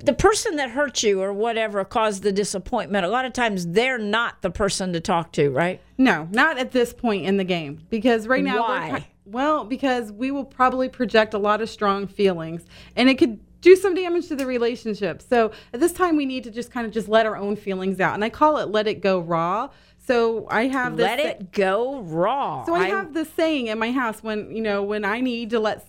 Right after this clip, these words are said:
Speaker 2: you know, when I need to talk about something and it, I, it could be crazy stirred in my mind in a weird kind of way, and I'm not sure how it's coming out. I'll, I'll look over and I'll say, "You know what? I'm gonna talk to you about something," and I'm just letting it come out raw. And I'm just letting all those feelings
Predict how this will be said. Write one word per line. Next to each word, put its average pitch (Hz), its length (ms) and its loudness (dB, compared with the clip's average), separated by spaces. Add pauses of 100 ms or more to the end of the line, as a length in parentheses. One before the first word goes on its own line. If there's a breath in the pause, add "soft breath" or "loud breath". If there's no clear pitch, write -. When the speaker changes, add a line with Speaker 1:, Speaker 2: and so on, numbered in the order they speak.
Speaker 2:
you 220 100 -4
know, 202 120 2
when 196 100 0
I 196 60 0
need 269 140 -2
to 302 60 -4
talk 269 260 0
about 202 280 0
something 208 360 0
and 196 240 -2
it, 220 340 0
I, 214 160 4
it 208 160 0
could 240 160 -2
be 208 80 -4
crazy 226 400 0
stirred 202 320 2
in 190 80 -2
my 185 140 -2
mind 185 280 -2
in 185 120 -4
a 180 60 -4
weird 233 360 -2
kind 220 220 2
of 196 60 -2
way, 190 140 0
and 196 80 -4
I'm 208 120 -4
not 240 180 -6
sure 214 220 -6
how 214 180 2
it's 170 160 -6
coming 202 320 0
out. 208 180 -2 (320 loud breath)
I'll, 277 220 6
I'll 277 220 2
look 285 180 -2
over 240 240 0
and 233 100 -2
I'll 226 120 -8
say, 233 100 0
"You 240 100 -2
know 247 120 -4
what? - 120 -2
I'm 233 120 0
gonna 262 160 -2
talk 214 240 0
to 254 80 -6
you 262 40 2
about 233 200 0
something," 254 260 0 (220 loud breath)
and 220 100 0
I'm 233 120 4
just 214 160 -2
letting 208 200 0
it 196 80 -8
come 196 140 -6
out 185 160 -4
raw. 165 300 0 (440 soft breath)
And 202 140 4
I'm 202 120 4
just 190 220 -2
letting 233 260 4
all 269 140 0
those 240 260 0
feelings 226 580 -4